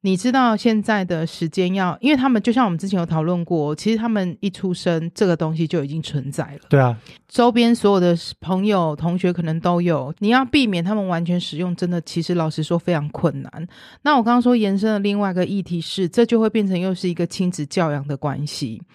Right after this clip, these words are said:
Speaker 1: 也有看过父母从来不让小朋友用手机的，又或者是说可能国高中还在管控用手机，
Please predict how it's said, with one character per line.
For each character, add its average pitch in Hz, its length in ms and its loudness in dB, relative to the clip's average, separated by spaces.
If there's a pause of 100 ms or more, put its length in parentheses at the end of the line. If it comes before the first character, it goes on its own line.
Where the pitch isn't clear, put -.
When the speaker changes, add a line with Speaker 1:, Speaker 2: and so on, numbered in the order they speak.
(400)
Speaker 1:
也 277 140 6
有 302 100 6
看 254 260 4
过 233 220 4
父 226 220 0
母 147 360 -4
从 190 200 -2
来 185 100 0
不 180 100 -2
让 202 160 2
小 160 160 -2
朋 170 120 -2
友 170 80 -2
用 170 120 -2
手 151 200 -2
机 139 200 -10
的， 139 220 -6 (320)
又 285 140 2
或 294 100 4
者 175 160 0
是 214 140 0
说 196 260 0
可 180 140 -2
能 180 120 2
国 180 160 2
高 214 220 0
中 214 160 0
还 180 100 0
在 196 140 0
管 165 180 -2
控 180 200 -4
用 170 160 0
手 - 180 -6
机， 147 340 -8